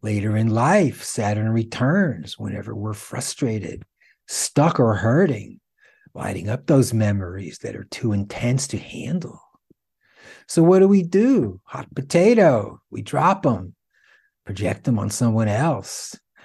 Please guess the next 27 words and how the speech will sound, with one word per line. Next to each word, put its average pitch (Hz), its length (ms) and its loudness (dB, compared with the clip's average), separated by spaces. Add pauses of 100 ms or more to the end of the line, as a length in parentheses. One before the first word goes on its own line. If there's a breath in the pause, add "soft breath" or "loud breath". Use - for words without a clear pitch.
(120)
They're - 220 -2
the 202 100 2
problem. - 680 -8 (1080 soft breath)
Like 104 160 -10
taking 101 380 -6
a - 60 -10
cosmic 107 520 -6
shower, 117 760 -4 (140)
now - 260 -12
I - 220 -16
feel - 320 -12
much - 360 -12
better. - 640 -8 (960 loud breath)
And 185 120 4
Saturn, 214 580 2
through 120 240 -4
inner 147 260 0
work, 135 560 -4
becomes 104 360 -6
strength, - 760 -6 (480)
a - 40 -12
powerful 107 720 -4
ally 113 640 -4 (400)
through 98 160 -6
life's 95 400 -8
first 107 320 -8
offering. 139 640 -6